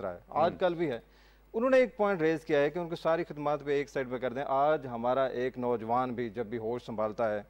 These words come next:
Speaker 1: इंडिया की आंखों में आंखें डाल के बात करता है, just because economy को
Speaker 2: मरहून
Speaker 1: आप साइड
Speaker 2: मिन्नत
Speaker 1: पे कर
Speaker 2: है
Speaker 1: लें।
Speaker 2: डॉक्टर अब्दुल कदीर।
Speaker 1: मरहून, और ना सिर्फ हमारी early generation, हम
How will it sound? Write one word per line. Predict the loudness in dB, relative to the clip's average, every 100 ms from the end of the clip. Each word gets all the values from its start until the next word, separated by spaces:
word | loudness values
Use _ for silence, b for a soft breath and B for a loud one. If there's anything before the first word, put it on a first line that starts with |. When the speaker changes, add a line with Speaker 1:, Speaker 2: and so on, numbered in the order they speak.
| -8
Speaker 1:
इंडिया | -2 0 0
की | -2
आंखों | -4 -4 -6
में | -4
आंखें | -4 -4 -4
डाल | -2 -2
के | -4
बात | -4 -4 -4
करता | -6 -4 -4
है, | -6 -12 b b b
just | -4 2 2 2
because | -6 0 2 2 -2 -10
economy | -2 -2 0 0
को | 2
Speaker 2:
मरहून | 4
Speaker 1:
आप |
साइड | 4 4
Speaker 2:
मिन्नत | 4 4
Speaker 1:
पे | 4
कर | 4
Speaker 2:
है |
Speaker 1:
लें। | 4
Speaker 2:
डॉक्टर | 2 -2
अब्दुल | -4 -6
कदीर। | 0 2
Speaker 1:
मरहून, | 4 2 2 -2 4
और | 6 4
ना | 2 2 2 4
सिर्फ | 6 6 6
हमारी | 0 4 4 4
early | 0 -2 0 0
generation, | 0 0 0 0 -2 -4 -14
हम | -4 0 2 0